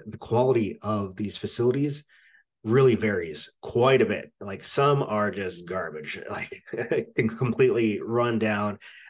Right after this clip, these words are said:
and the staff don't care, not providing good support and not nearly enough staffing. And so, um,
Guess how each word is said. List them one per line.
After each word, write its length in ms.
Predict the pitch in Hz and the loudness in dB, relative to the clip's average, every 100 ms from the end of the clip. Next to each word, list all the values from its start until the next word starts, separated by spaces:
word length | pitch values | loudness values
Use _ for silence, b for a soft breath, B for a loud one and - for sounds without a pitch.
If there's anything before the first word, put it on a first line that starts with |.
| - | -8
and 320 | 104 104 92 | -4 -4 -4
the 60 | 98 | -4
staff 340 | - 113 110 | 0 0 2
don't 220 | 113 107 | -2 -2
care, 340 | - 98 98 95 | -4 -4 -4 -4
not 200 | 101 - | -8 -6
providing 340 | 104 101 95 | -4 -4 -4
good 160 | 95 - | -6 -8
support 560 | 90 - 98 95 92 | -12 -6 -4 -4 -6
and 220 | 87 87 85 B - | -8 -12 -14 B -4
not 240 | 110 104 | -2 -2
nearly 340 | 110 110 107 104 | -2 0 0 -2
enough 180 | 98 | -6
staffing. 600 | - 104 95 95 95 95 | -8 -6 -6 -6 -6 -6
And 240 | 87 87 - B B B B 113 | -10 -14 -20 B B B B -2
so, 420 | 127 120 117 - | 2 4 4 2
um, 320 | 113 107 | 0 -2